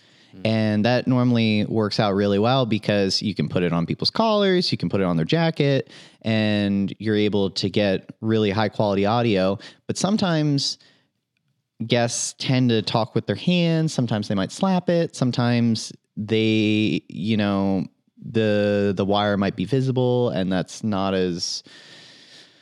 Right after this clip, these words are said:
Speaker 2: professional looking. So if you're using a lav, it's important to be mindful of placement of mics and how that translates. I think we have a good grasp of it because we do so many,
Speaker 1: Mm-hmm.
Speaker 2: but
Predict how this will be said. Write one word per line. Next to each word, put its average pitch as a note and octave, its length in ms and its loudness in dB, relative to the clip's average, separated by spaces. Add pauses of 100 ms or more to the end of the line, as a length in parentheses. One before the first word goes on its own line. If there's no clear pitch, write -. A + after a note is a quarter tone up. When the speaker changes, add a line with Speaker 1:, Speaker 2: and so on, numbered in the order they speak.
(120)
Speaker 2:
professional C3+ 600 0
looking. F3 420 0
So A#2+ 580 0 (340)
if B2 200 0
you're A#2+ 100 2
using A#2+ 320 2
a G2+ 60 0
lav, G#2+ 400 0
it's G#2+ 140 -4
important G#2 440 0
to G#2+ 60 -2
be F#2+ 120 0
mindful G#2 800 0
of G2 680 -2 (120)
placement F3 440 -2
of F3+ 80 -4
mics A#3 540 -2 (340)
and A2 720 0
how A#2+ 220 0
that G#2+ 180 0
translates. G#2+ 800 0 (380)
I C3 60 2
think D3 160 0
we A2 100 4
have B2 80 2
a C3+ 60 0
good B2+ 200 -2
grasp B2 340 0
of C3+ 140 0
it A#2+ 80 -2
because A2 380 -2
we G2+ 100 0
do D#2+ 240 -2
so F3 220 -2
many, G3 420 2 (140)
Speaker 1:
Mm-hmm. G2+ 220 -12
Speaker 2:
but G#2+ 500 0